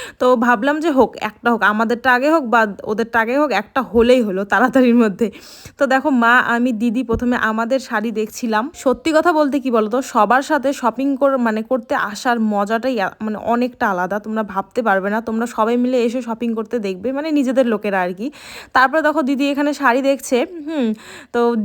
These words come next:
আর দিদি এরকম সত্যি কথা বলতে এত শাড়ি দেখে, এত শাড়ি দেখে, এত শাড়ি দেখে, আমার তো মাথায় ঘুরে, মানে ঘুরে গেল আজকে। তোমরা তো জানোই যে আমি ওই একটা দুটো শাড়ি দেখি, মানে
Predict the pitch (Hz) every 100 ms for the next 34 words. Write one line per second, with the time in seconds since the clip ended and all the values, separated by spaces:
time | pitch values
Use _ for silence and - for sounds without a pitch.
0 | 202 - 220 214 202 262 247 302 233 233
1 | 247 269 262 294 285 254 240 - 262 247
2 | 277 214 226 233 226 - 214 - 269 262
3 | 262 277 277 285 247 - 277 277 269 277
4 | 269 220 240 285 285 277 277 269 214 233
5 | 262 285 254 214 214 277 262 226 208 196
6 | 202 220 214 226 247 202 190 202 - 202
7 | - - - - 277 269 269 247 254 254
8 | 254 220 240 254 254 233 214 220 - 254
9 | 254 240 262 247 220 220 240 359 349